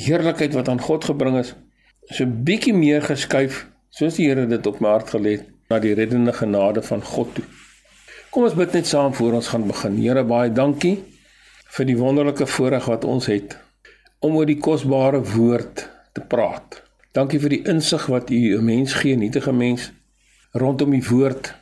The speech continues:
om dit te kan verklaar en dit in mense se harte te kan oordra. Dankie vir die paar boodskapies wat ons kon hoor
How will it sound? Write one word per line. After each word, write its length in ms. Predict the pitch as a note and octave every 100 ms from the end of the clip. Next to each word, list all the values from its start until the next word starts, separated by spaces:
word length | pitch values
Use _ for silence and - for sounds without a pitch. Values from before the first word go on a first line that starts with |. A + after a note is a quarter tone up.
| _ - _ _
om 100 | B2+
dit 120 | B2 A2+
te 80 |
kan 260 | B2+ B2+ C3
verklaar 680 | C3 B2+ C3 B2 B2 A#2+ - _ _ _
en 140 | - B2+
dit 200 | B2 B2+
in 160 | B2
mense 300 | A#2 A#2+ C3+
se 140 | C3+ A#2+
harte 420 | A2 A#2 - A2+
te 100 | A2+
kan 240 | - A2
oordra. 640 | D#3+ B2+ A2 G#2+ G2+ - - _ _ _ -
Dankie 280 | C3 D3 F3
vir 100 | E3+
die 140 | D3+
paar 260 | D#3 D#3 B2
boodskapies 560 | C3 C3 D3 C3+ C3
wat 200 | B2 A#2
ons 200 | A#2 -
kon 420 | - A2 G#2 G#2+ - -
hoor 320 | G#2 C#3+ C#3+